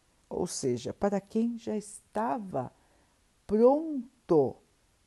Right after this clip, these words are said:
para extrair as lições e compreender. Para aqueles que ainda não estavam nem próximos da mínima compreensão,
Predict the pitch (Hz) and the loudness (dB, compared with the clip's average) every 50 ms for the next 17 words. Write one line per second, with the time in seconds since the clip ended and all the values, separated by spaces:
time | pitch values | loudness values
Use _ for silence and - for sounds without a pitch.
0 | _ - - 160 170 175 185 185 - - - - 156 156 160 147 147 147 160 180 | _ -12 -10 -8 -4 -4 -4 -4 -6 -8 -16 -10 -4 -2 -2 -2 0 -2 -2 -2
1 | 180 185 175 165 151 147 143 139 135 127 - - - - 170 208 254 285 320 294 | -2 -2 -2 -2 -4 -4 -6 -6 -6 -6 -8 -12 -6 -2 0 2 2 2 0 -4
2 | - - - - - 208 202 - - 226 226 214 220 - 247 226 240 233 233 226 | -12 -16 -16 -8 -8 -8 -8 -4 -4 -4 -4 -4 -6 -8 -6 -4 -4 -2 -2 -4
3 | 202 160 139 123 117 117 - - - _ _ _ _ _ _ _ _ _ _ _ | -6 -6 -6 -6 -6 -6 -12 -18 -20 _ _ _ _ _ _ _ _ _ _ _
4 | _ _ _ _ _ _ _ - _ - - 202 220 - - - - 190 175 170 | _ _ _ _ _ _ _ -20 _ -4 -2 0 0 0 -2 2 4 4 6 6
5 | 156 151 - - - 147 151 160 165 160 151 147 151 147 147 143 135 - - - | 4 0 -2 4 6 6 6 6 2 0 0 0 0 0 -2 -2 -4 -4 -8 -10
6 | - - 135 127 139 139 - - 131 123 120 113 - - _ _ _ _ _ _ | 0 2 6 8 8 6 6 4 -2 -2 -2 -4 -8 -12 _ _ _ _ _ _
7 | _ _ - 175 175 190 196 233 269 359 381 392 381 359 320 254 - - - 151 | _ _ -10 -6 -4 -2 2 2 2 2 2 -2 -2 -2 -4 -6 -10 -6 -2 0
8 | 156 156 180 214 220 - - - - 156 147 147 143 147 127 151 143 143 147 165 | 2 4 4 2 2 0 -4 -4 -4 -4 -4 -4 -8 -6 2 4 4 4 4 2
9 | 196 240 277 240 190 165 151 - - 151 147 139 131 131 123 127 131 131 - - | 0 2 2 2 0 -2 -4 -4 0 0 0 0 0 -2 -2 0 -2 -2 -4 4
10 | - - 233 240 226 - | 10 12 12 12 10 8